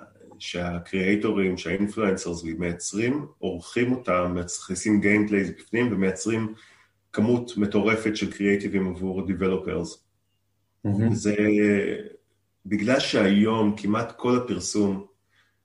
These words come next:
Speaker 1: הוא אוטומטי, בפייסבוק ובטח שבגוגל, אז בעצם הדרך היחידה להשפיע זה באמצעות הקריאייטיב שאתה מייצר.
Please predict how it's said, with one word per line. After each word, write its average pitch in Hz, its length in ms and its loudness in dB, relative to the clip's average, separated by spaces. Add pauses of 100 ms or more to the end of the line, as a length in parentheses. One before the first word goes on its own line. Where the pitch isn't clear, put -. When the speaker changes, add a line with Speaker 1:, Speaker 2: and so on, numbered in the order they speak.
(240)
Speaker 1:
הוא 98 140 -4
אוטומטי, 95 520 -4 (520)
בפייסבוק 107 540 -8
ובטח 104 340 0
שבגוגל, 104 680 0 (880)
אז 101 180 0
בעצם 127 220 4
הדרך 131 200 4
היחידה 127 260 4
להשפיע 123 340 2
זה 113 140 0
באמצעות 98 320 0
הקריאייטיב 101 400 -2
שאתה - 140 -6
מייצר. 92 440 -4